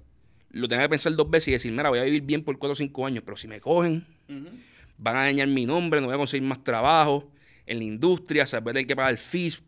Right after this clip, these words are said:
Speaker 1: puedo ir preso". Eso a mí me gustaría.
Speaker 2: Ujú.
Speaker 1: Pero mucho más importante hubiese sido llegar a la negociación y a la, y a la mesa de negociación con una auditoría y ante la jueza y decirle, "Mira, esto fue lo que pasó.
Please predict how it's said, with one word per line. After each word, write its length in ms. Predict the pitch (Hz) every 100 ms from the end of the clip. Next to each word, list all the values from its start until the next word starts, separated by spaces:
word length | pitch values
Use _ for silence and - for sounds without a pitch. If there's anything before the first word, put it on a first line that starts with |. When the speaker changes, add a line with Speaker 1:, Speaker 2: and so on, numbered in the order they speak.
| -
Speaker 1:
puedo 180 | 123 131
ir 120 | 117
preso". 580 | - 151 185 160 156 135 _ _ _ - - - - _ _ _
Eso 240 | - 208 170
a 40 |
mí 40 |
me 60 | 151
gustaría. 500 | 156 156 131 101 - _ _
Speaker 2:
Ujú. 180 | 120 123 - _
Speaker 1:
Pero 220 | 139 135
mucho 300 | 143 190 202
más 100 | 196
importante 540 | 190 - 165 185 185 139
hubiese 140 | 151
sido 240 | 160 180
llegar 300 | 156 120 120 139
a 20 |
la 100 | 156
negociación 460 | 160 160 156 165
y 80 | 156
a 60 | 127
la, 100 | -
y 80 | 123
a 40 |
la 60 | 120
mesa 200 | 135 156
de 60 | 170
negociación 420 | 170 170 156 - - _ _ _ _ _ _
con 140 | - 127
una 80 | 143
auditoría 600 | 156 175 170 196 135 131 - - - _
y 140 | 120
ante 220 | 123 120 123
la 80 |
jueza 240 | 120 180 151
y 20 |
decirle, 280 | 127 135 120
"Mira, 180 | 127 -
esto 220 | - 160
fue 140 | 185 180
lo 60 |
que 80 | 156
pasó. 220 | 117 117